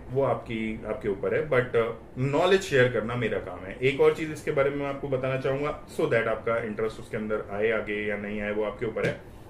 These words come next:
हर इंसान का कुछ ना कुछ motivation होता है। इस industry में, इस particular यूएस staffing industry में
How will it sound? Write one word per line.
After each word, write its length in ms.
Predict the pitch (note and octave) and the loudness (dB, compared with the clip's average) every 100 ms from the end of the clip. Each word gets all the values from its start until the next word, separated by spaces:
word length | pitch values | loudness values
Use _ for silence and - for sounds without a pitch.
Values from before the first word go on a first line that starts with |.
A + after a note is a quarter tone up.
| - - E3+ | -18 2 6
हर 100 | F#3 | 6
इंसान 340 | E3 F3 E3 | 4 2 2
का 80 | F3 | -2
कुछ 160 | D3 | -2
ना 100 | C3+ | -4
कुछ 180 | C#3 C#3 | -6 -4
motivation 560 | B2+ A#2+ A#2+ A#2 A#2 C3 | 0 0 2 -2 -2 -4
होता 220 | G2+ F#2 | -4 -6
है। 80 | - - - - - - - - - - - - - - | -8 -10 -10 -12 -14 -16 -18 -18 -18 -16 -16 -18 -18 -2
इस 160 | D3+ A3+ | 0 2
industry 480 | G3 D#3+ C3 C#3 A#2+ | 4 2 0 0 0
में, 260 | G2+ G#2 A#2+ - - - - - - - - - - - - - D3+ | 0 -4 -10 -16 -16 -16 -16 -16 -16 -16 -18 -16 -16 -10 -8 -8 -4
इस 120 | D#3 | -4
particular 560 | - D#3 D#3 D#3 D3 C#3 | 2 4 4 4 4 6
यूएस 240 | C3 B2+ | 4 2
staffing 340 | - A#2+ B2 A2+ | 2 -2 0 -2
industry 440 | G#2+ G2+ - A2+ | -2 -2 -4 -6
में 340 | G#2 G#2+ A#2+ | -4 -4 -8